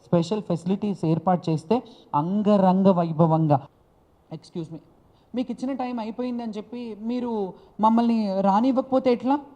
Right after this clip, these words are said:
మాకు కూడా టైమ్ ఇవ్వండి. టైమ్ ఏంటి టైమ్? మీరు వీఐపీలకి, మంత్రులకి, మినిస్టర్లకి, వాళ్ళందరికీ టైమ్ కేటాయించండి. వాళ్ళని పొద్దున్న నుంచి మా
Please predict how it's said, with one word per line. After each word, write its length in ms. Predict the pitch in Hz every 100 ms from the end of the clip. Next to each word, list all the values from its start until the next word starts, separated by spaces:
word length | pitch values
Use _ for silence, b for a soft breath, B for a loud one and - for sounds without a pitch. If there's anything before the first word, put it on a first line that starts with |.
| _ _ -
మాకు 260 | 190 240
కూడా 180 | 285 285
టైమ్ 340 | 285 220 254 262
ఇవ్వండి. 220 | 247 220
టైమ్ 260 | 196 247 269
ఏంటి 180 | 254
టైమ్? 360 | 254 254 254 247
మీరు 160 | 240 202
వీఐపీలకి, 840 | 185 233 269 269 262 254 269 285 B B 165
మంత్రులకి, 500 | 202 226 247 247 254
మినిస్టర్లకి, 760 | 233 233 254 247 240 254 262 b b -
వాళ్ళందరికీ 680 | 185 202 226 233 262 262
టైమ్ 400 | 254 226 240 247 226 202
కేటాయించండి. 600 | 226 226 185 165 170 196
వాళ్ళని 340 | 196 208 247
పొద్దున్న 340 | 220 202 226 240
నుంచి 280 | 240 262 254 B -
మా 420 | 180 170 160